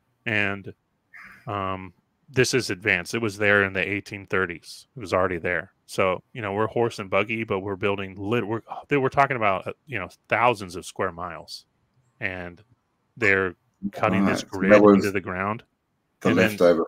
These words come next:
Speaker 2: farming land. Yeah,
Speaker 1: Oh, for
Speaker 2: right.
Speaker 1: sure, leftover, one hundred percent. And mechanical, showing the signs of the three D printing, which I talk about a lot, that we're dealing with, uh, you know, kind of a mathematical, computer-like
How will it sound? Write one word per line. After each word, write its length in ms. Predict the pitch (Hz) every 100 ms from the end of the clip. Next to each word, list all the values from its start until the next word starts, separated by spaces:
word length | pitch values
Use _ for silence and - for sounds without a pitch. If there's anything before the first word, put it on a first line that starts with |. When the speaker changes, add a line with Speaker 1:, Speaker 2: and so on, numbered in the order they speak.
| -
Speaker 2:
farming 340 | 90 95 98 85
land. 320 | 76 67 71
Yeah, 160 | 135
Speaker 1:
Oh, 80 | 113
for 140 | 95 107
Speaker 2:
right. 100 | -
Speaker 1:
sure, 180 | 110
leftover, 520 | 98 92 - 92 85 85
one 180 | 104
hundred 200 | 107 98
percent. 380 | 98 98 104 87
And 120 | 107
mechanical, 720 | 107 - 113 104 98 - 85 -
showing 300 | 127 110 95
the 80 | 92
signs 320 | 101 98 92
of 140 | 90
the 100 | 101
three 240 | - 110 98
D 100 | 98
printing, 460 | 101 95 98 92
which 180 | 92 -
I 80 | 90
talk 260 | 98 87
about 200 | 110 90
a 40 | 90
lot, 300 | 92 92 - _ _ _ _ _ -
that 160 | 113 - -
we're 80 |
dealing 320 | 98 107 95 95
with, 240 | 95 -
uh, 240 | 104 90 -
you 120 | 123
know, 200 | 101 90
kind 240 | - 104 87
of 120 | 82
a 40 |
mathematical, 840 | 87 90 85 92 90 87 95 87 107
computer-like 1000 | - 110 - 107 95 90 87 87 -